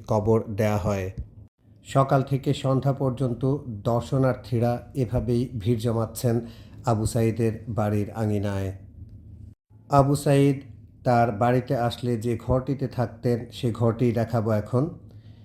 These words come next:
এটি হচ্ছে আবু সাইদের ঘর। ইলেকট্রিসিটি নেই, যে কারণে অন্ধকার।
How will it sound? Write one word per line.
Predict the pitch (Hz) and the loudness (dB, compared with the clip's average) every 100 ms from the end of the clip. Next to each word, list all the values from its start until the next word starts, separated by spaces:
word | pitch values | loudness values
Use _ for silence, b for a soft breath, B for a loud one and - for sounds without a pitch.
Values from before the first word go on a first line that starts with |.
| b b b - | b b b -2
এটি | 143 139 156 | 0 4 4
হচ্ছে | 151 151 160 156 175 - - | 4 0 0 0 -2 -8 -2
আবু | 127 123 | 0 2
সাইদের | 123 131 127 127 120 | 2 2 2 2 0
ঘর। | - 117 120 143 - - - - - | 0 2 2 0 -8 -18 -20 -14 2
ইলেকট্রিসিটি | 143 151 151 156 151 139 | 4 4 0 -4 -2 0
নেই, | 127 120 135 165 - - | 2 4 2 -2 -10 -10
যে | 117 135 | 0 2
কারণে | 127 123 123 | 4 2 2
অন্ধকার। | 113 123 123 117 120 | 0 0 0 0 0